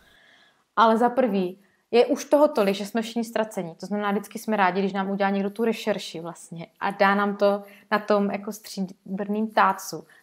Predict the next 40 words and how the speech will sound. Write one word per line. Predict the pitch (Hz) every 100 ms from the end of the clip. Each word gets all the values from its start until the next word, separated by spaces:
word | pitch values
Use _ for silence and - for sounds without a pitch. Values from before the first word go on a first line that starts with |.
| _
A | 220
za | 196 233
B, | 226 190 165 175 - _ _ _
ta | 233
podpora. | 220 - 247 - - 220 170
Proto | - 220 254
vždycky | 247 226 - 247
říkám | 220 226 202
každému, | 196 214 202 202 180 165
když | 202
začínáte | 220 226 - 226 214 220
něco | 214 214 -
novýho | 220 208 190 170 165 165 220 - -
a |
potřebujete | - 208 - 208 202
fakt | 202 190
řešit | 196 208 196
problém, | 190 165 170 196 - - - - _
ta, | - 190 - - _ _ _
ten | 220 202
one-to-one | 214 254 277 277 269 269
coaching | 226 226 220 208
je | 202
silnej | 202 226 214 208 202
v | -
tom, | - 180
že | 180
vy | 180
máte | 196 190 196
toho | 196 196
člověka, | - - 180 185 185
on | - 180
vás | 175 170 170
drží, | 160 208 202 196 -
on | 185
doslova | 165 208 - 208 180
vám | 175 170 170
drží | 175 - 175
ten | - 185
prostor. | - - - -